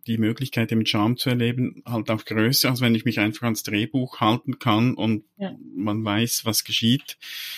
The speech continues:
Speaker 1: ist das weniger ein Thema. Und da finde ich auch wieder gut zu unterscheiden zwischen Scham als, als hilfreiches Gefühl auch, weil ich kann mich da auch schützen,
Speaker 2: Mhm.
Speaker 1: mal, mal auch meine Grenzen sehen, sagen, okay, da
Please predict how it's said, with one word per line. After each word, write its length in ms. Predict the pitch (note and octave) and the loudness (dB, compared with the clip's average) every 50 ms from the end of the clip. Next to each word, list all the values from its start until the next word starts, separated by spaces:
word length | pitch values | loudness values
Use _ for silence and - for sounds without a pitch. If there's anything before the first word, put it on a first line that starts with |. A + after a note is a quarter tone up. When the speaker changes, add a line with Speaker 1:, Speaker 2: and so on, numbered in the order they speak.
| - - - - - - - _ _ _ _ - - - - - - | -12 -12 -12 -12 -14 -16 -18 _ _ _ _ -20 -20 -20 -20 -18 -14
Speaker 1:
ist 220 | - - - - | -14 -12 -10 -8
das 120 | B2+ A#2+ A#2 | -4 -2 2
weniger 320 | A2 A2+ B2+ C#3 C#3+ D3 | 4 4 6 6 6 6
ein 120 | C#3+ C#3 C#3+ | 6 4 4
Thema. 340 | - D3 C#3 C#3+ D3 C3+ | 4 6 6 8 8 6
Und 180 | C3 C3+ C3+ - | 6 4 4 6
da 140 | C3 C3+ C#3+ C#3+ - A#2 | 4 4 4 2 -2 -2
finde 240 | - - D3 C#3 C3+ | 2 4 6 6 6
ich 120 | C3 C3 | 6 4
auch 140 | C3 C#3 - | 4 4 4
wieder 140 | D#3 C#3 C#3 | 2 2 4
gut 480 | C#3 C#3 C3+ D3 C#3+ - - - - - _ | 4 4 6 6 4 2 -4 -18 -20 -12 _
zu 120 | - - C3+ | 0 0 2
unterscheiden 520 | B2 A#2+ B2+ - - A#2 A#2 B2 C3 C#3 | 2 2 2 2 2 4 4 2 2 0
zwischen 360 | C3 - C3 A#2+ - - B2 | -2 0 0 0 2 2 2
Scham 640 | A2+ - - A#2 A2 A2+ A#2+ C3 D3+ E3 F3+ F3+ - - - - - - - - - - - - - | 4 4 4 4 6 6 6 6 8 6 6 4 0 -8 -18 -18 -16 -16 -14 -16 -16 -16 -18 -12 -4
als, 340 | - C3 B2 B2 A#2+ - - | 0 2 2 2 2 2 0
als 200 | C3 A#2+ A2 - | 0 2 0 0
hilfreiches 1000 | - - C3 B2+ C#3+ D3+ - - D3+ C#3+ C3 B2 B2+ B2+ C3 - C3+ C3 - - | 2 4 4 4 4 2 0 0 2 4 4 6 4 4 2 2 2 0 2 2
Gefühl 500 | - A#2+ - - A#2+ A#2+ C3 D3 - - | 2 0 0 0 2 2 4 2 2 2
auch, 320 | B2 C3 C3 C#3+ D3+ - - - - - | 2 4 4 4 2 2 -2 -10 -8 -4
weil 340 | C3 B2 A#2 B2 A2+ - - | 0 2 2 2 0 -2 -4
ich 200 | B2 B2 - - | -8 -10 -8 -4
kann 200 | - B2+ A#2 A#2+ | 0 2 2 2
mich 180 | A#2 - - | 2 0 -2
da 200 | - A2+ A2 - | -2 -2 0 0
auch 140 | G#2+ A2+ - | 0 0 0
schützen, 720 | - - - B2+ C3+ - - - - - D#3 D#3 E3 D3 - - - - - - - | 0 0 2 2 0 0 0 -2 2 4 4 4 4 4 0 -6 -20 -20 -20 -8 -4
Speaker 2:
Mhm. 180 | G#3+ G3+ F#3+ G#2+ | -4 -2 0 2
Speaker 1:
mal, 220 | A#2+ A#2 A2+ A2+ | 2 2 2 2
mal 260 | - B2 A#2+ A2+ - - | 2 4 2 2 2 2
auch 220 | A2+ A#2 A#2 - | 2 0 0 2
meine 180 | A#2+ A2+ A2 G#2 | 2 2 2 2
Grenzen 400 | - A2 G#2+ A#2 B2 - C3 B2 | 2 2 2 0 0 -2 -4 -4
sehen, 220 | - A#2+ A#2+ A#2+ | -2 0 0 -2
sagen, 140 | A2+ - A2 | -2 -4 -4
okay, 260 | A2+ - - B2 A#2 | -6 -4 -2 -4 -2
da 300 | - A#2 A2+ A2+ G2 | 0 0 -2 -2 -2